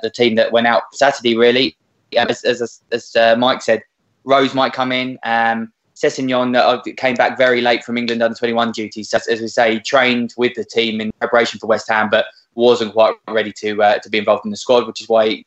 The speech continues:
why that happened. Um, so maybe he comes back in. Um, maybe Lo Celso comes in for Winks. I think Winks could be the casualty in midfield, um, given how well Eric played next to him. Um, but it'd be interesting to see, uh, the, um,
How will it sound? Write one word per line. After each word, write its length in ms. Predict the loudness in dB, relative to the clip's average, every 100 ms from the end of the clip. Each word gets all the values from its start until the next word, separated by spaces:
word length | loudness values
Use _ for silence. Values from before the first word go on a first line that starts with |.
| _
why 180 | 0 2
that 140 | 2
happened. 440 | 2 0 0 -2 -8 _ _ _
Um, 420 | 2 4 4 2 -2 -12 _
so 120 | -2
maybe 240 | 0 2 2
he 160 | 0
comes 240 | 0 -4 -2
back 260 | 0 0 -2
in. 260 | -2 -4 -12 _ _ -10
Um, 380 | -4 0 0 0
maybe 240 | 0 0 0
Lo 120 | 0
Celso 440 | 2 0 2 -2
comes 260 | -2 -4 -2
in 160 | -6
for 160 | -4 -4
Winks. 320 | -2 -2 -2
I 60 | -4
think 180 | -2 -2
Winks 360 | -4 -6 -12
could 140 | -14 -4
be 100 | -2
the 80 | -2
casualty 480 | -2 -2 -4 -2
in 60 | -2
midfield, 500 | -2 0 0 2 0 0
um, 360 | 2 2 0 -6 _ -4
given 220 | 0 0
how 220 | 0 2
well 240 | 4 4
Eric 280 | 4 2 -2
played 240 | -2 -2 -2
next 200 | -4 -6
to 80 |
him. 260 | -4 -4 -4 -14 _ -6
Um, 440 | -2 0 0 -2 -6
but 80 | _
it'd 100 | 0
be 100 | 2
interesting 400 | 2 0 -2 -4
to 120 | -8
see, 280 | -6 0 0
uh, 80 | 0
the, 300 | 0 -2 0
um, 260 | 0 -2